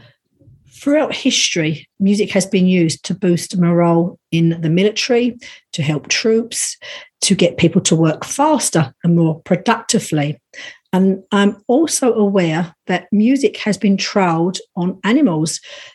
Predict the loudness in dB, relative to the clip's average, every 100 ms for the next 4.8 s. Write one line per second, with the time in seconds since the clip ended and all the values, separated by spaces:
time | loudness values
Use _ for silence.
0 | _ _ _ _ -2 0 0 0 2 2
1 | 0 -2 0 2 4 2 0 -2 0 0
2 | 0 0 -2 0 -2 -4 -2 0 2 2
3 | 2 0 -2 -8 -18 _ 0 0 2 0
4 | 0 -2 -4 -4 -2 -2 -4